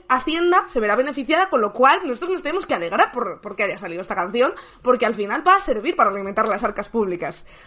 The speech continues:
¿Veis cómo todo se puede relacionar, eh, <laughs> con la política? Estáis diciendo por aquí, "No sé yo, esto parece un poco de blanqueamiento". O sea, a ver, yo aquí sí que no tengo ninguna duda ni sospecha, como fue con lo de Tamara Falcó, que sí que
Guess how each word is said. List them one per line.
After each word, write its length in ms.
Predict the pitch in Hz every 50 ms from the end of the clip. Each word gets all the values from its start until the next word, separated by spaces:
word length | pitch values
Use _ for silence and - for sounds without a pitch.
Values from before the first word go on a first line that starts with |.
| - -
¿Veis 300 | - 214 269 381 392 -
cómo 240 | - 339 339 311 302
todo 240 | 311 311 349 349 330
se 100 | - 285
puede 220 | 226 262 269 285
relacionar, 880 | 285 262 247 240 220 - - 226 196 185 196 220 247 285 330 349 311 285
eh, 340 | - 226 220 214 208 214 214
<laughs> 80 | 214 -
con 140 | - 294 262
la 100 | 247 226
política? 600 | 202 233 214 214 226 226 269 240 - 294 302 - - - - - - - -
Estáis 300 | - 277 269 294 302 294
diciendo 260 | 349 302 320 320 302
por 120 | 294 277
aquí, 240 | 262 262 262 233 226
"No 100 | 233 262
sé 220 | 262 - 311 285 269
yo, 160 | 269 294 320 311
esto 220 | 262 233 - 285
parece 280 | 233 277 247 247 247 285
un 80 | 262 233
poco 260 | 269 262 269 285 294
de 260 | 262 262 226 - - -
blanqueamiento". 840 | 196 185 233 202 202 214 208 220 185 185 202 202 190 180 175 170 143
O 300 | - _ _ _ _ _
sea, 120 | - 202
a 20 | 202
ver, 280 | 226 220 - - - _ _ _ _ _ _ _ _ _ _ _ _ - - -
yo 140 | 208 196 202
aquí 220 | 208 220 - 240
sí 120 | 220 - 226
que 120 | - 233
no 200 | 233 226 226 214
tengo 300 | 220 233 226 226 214 214
ninguna 560 | 214 208 208 208 185 214 220 226 220 202 196
duda 240 | 185 226 220 220 214
ni 100 | 202 214
sospecha, 520 | 208 220 196 - - 220 208 - 214 190 -
como 200 | 190 185 185 185
fue 160 | - - 226
con 120 | 214 208
lo 60 | 202
de 60 | 202 190
Tamara 280 | 185 175 185 180 202
Falcó, 340 | - 190 165 175 - - 170
que 80 | - -
sí 160 | - - 170
que 180 | - - -